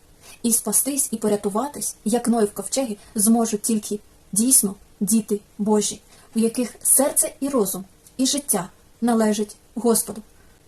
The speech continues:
Як і писав апостол Павло в посланні до римлян:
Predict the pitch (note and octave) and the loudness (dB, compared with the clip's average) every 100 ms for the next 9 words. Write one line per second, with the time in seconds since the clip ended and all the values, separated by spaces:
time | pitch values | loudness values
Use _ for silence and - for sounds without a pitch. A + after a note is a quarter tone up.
0 | - A3 C4 C#4+ C4+ C#4 - F#3+ E3 G#3+ | -8 -2 -2 -2 -6 0 0 0 -4 -6
1 | A#3+ C4 G#3 G#3+ G3 A#3 D4 - _ _ | -4 -2 -2 -2 -2 -2 -4 -14 _ _
2 | _ - - _ A3 A3+ A#3 A#3 B3 A3+ | _ -20 -20 _ 0 2 4 2 2 2
3 | G3 G#3+ | 0 -6